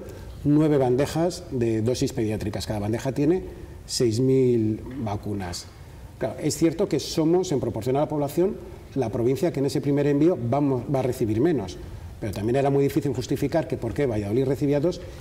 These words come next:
y había provincias que no recibían ninguna, como explicamos que empezamos a vacunar en unas provincias sí y en otras no. Lo que se ha optado es que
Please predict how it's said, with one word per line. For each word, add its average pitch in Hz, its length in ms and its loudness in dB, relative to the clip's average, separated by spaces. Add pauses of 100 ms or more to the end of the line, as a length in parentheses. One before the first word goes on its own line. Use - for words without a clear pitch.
(140)
y 123 120 0
había 123 240 2
provincias 147 560 0
que 127 120 -2
no 135 140 2
recibían 131 420 2
ninguna, 127 360 4
como 120 160 0
explicamos 139 560 0 (440)
que - 60 -4
empezamos 127 440 0
a 147 40 4
vacunar 143 300 2
en 143 100 4
unas 143 160 2
provincias 139 400 2
sí 185 260 4
y 139 60 0
en 120 80 4
otras 117 300 -2
no. 92 140 -6 (420)
Lo 110 120 -2
que 104 100 -4
se 135 100 -2
ha - 20 0
optado 120 240 -2
es 123 100 -2
que 107 160 -6